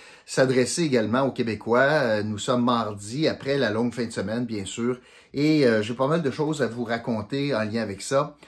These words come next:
On nous annonce beau juste avant, il nous annonce beau cette semaine. Et, euh, c'est le retour du golf, mon parcours, euh, préféré, ben, il sera ouvert dès vendredi. Et je vais vous parler de ça en termes de promotion. C'est-à-dire que, euh,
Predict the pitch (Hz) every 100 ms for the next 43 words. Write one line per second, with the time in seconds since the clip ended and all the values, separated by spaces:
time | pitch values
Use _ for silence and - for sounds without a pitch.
0 | - 131 147 170 175 147 151 214 240 -
1 | 120 143 139 123 127 120 117 156 170 131
2 | - 107 107 139 175 175 - 143 156 135
3 | 110 101 98 - 117 117 117 156 123 110
4 | 185 247 202 - 110 107 - 147 190 185
5 | - - - - 107 104 101 95 - 120
6 | 123 113 139 117 101 101 - 120 104 123
7 | 127 117 113 98 120 117 110 104 95 113
8 | 190 233 156 139 269 294 226 175 131 247
9 | 233 156 160 113 - 156 120 98 - 170
10 | 208 _ _ - - - - 135 143 226
11 | 214 151 156 160 - - - 123